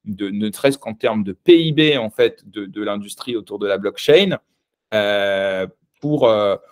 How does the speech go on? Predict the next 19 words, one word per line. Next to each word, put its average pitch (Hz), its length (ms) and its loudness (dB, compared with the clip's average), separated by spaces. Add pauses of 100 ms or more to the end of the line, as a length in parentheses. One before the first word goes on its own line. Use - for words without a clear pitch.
(200)
pour - 120 -6
que - 60 -14
ça 131 140 2
soit - 420 0
adopté 127 380 0
de 135 100 -2
plus 123 260 -8
en 117 100 -6
plus 185 320 -6
et 120 60 0
que - 60 -14
ça 113 260 0
incite 190 420 -6
justement 135 400 -4
des 131 160 0
entrepreneurs 123 600 -4
à 131 60 4
l'utiliser 113 680 -2
au, - 320 -2